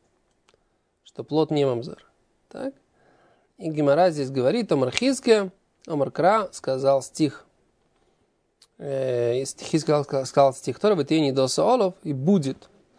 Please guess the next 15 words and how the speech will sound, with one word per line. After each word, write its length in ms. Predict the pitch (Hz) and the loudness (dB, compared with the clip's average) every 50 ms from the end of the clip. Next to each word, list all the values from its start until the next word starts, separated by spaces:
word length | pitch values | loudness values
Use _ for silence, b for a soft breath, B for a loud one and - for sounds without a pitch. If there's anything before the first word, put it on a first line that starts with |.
| b b b b b b b b - | b b b b b b b b -10
Мы 120 | 127 131 | -8 -2
знаем, 200 | 123 151 160 143 | 0 2 2 2
что 120 | 120 131 117 | 0 -4 -2
слово 260 | - 147 143 131 123 | 0 2 2 2 2
«быть» — 480 | 127 120 127 175 170 - - - - _ _ _ - | 0 2 2 2 2 0 -2 -12 -14 _ _ _ -8
это 320 | - 147 135 - - 127 | -6 -6 -6 -4 -4 -6
как 180 | - - 123 123 | -4 -6 -6 -4
бы 120 | 127 127 | -4 -2
некий 400 | 131 135 139 131 - 139 143 - - _ _ - | 0 0 0 0 -2 -4 -6 -8 -12 _ _ 2
<clears throat> 500 | - 180 175 - - 170 165 156 143 - | 2 2 2 2 2 2 2 2 2 0
аналог 640 | 143 139 139 143 151 151 139 131 123 120 110 - _ _ _ _ _ | 0 2 4 4 4 4 4 4 2 -2 -6 -10 _ _ _ _ _
возможности 600 | 139 131 127 135 143 131 120 127 117 - - - | -2 -2 0 2 2 0 0 -2 -6 -8 -10 -12
кидушин. 520 | - - 151 151 214 277 240 - 233 208 | -10 -8 -4 -2 0 0 2 2 0 0
То 880 | - - - - - _ _ _ _ - - _ - - _ _ _ - | -2 -4 -20 -20 -20 _ _ _ _ -20 -20 _ -20 -20 _ _ _ -18
есть, 160 | 180 - - | -18 -18 -16